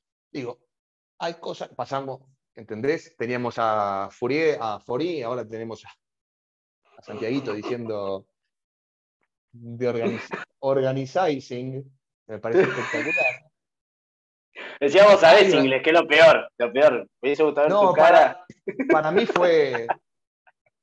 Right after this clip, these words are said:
Speaker 1: bueno, el, el, creo que el Colegio de, de Traductores sacó un comunicado, este,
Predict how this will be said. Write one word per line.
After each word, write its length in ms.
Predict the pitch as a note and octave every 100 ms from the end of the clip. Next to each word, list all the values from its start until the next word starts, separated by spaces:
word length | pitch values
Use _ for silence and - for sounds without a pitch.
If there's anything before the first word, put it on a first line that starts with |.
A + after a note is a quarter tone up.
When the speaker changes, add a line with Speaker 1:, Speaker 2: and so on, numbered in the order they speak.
| - - -
Speaker 1:
bueno, 320 | G#3 A#3+ D#3+
el, 260 | D#3 D#3+ E3
el, 340 | D3 C#3+ C#3+ C#3+
creo 220 | D4 D#4
que 80 | F3
el 80 | E3+
Colegio 380 | D#3 G#3 G#3+ E3+
de, 400 | C3+ B2 A#2+ A#2
de 140 | A#2+
Traductores 580 | B2 B2+ B2+ B2 G#3+ G#3+
sacó 220 | - B2
un 60 | D#3
comunicado, 920 | D3 A#2+ A#2+ B2+ G3+ B2 G2+ G2 G#2+
este, 920 | A2+ G2+ - - G2+ G2 - C2+ -